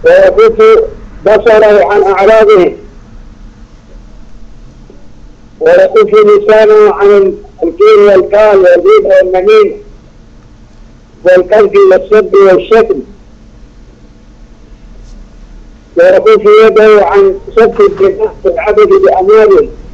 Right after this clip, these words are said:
ويكف عقله عن التفكير فيما يؤذيهم،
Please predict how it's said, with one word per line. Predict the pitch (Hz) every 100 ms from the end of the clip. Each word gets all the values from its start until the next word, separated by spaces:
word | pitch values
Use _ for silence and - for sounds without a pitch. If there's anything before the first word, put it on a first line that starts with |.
| - - - - - - - - - - - - - - - - - - - -
ويكف | 605 427 415 392 554
عقله | 440 381 214 202 190
عن | 196
التفكير | 196 196 - 440 427 392
فيما | 403 403 403
يؤذيهم، | 392 359 440 440 359 -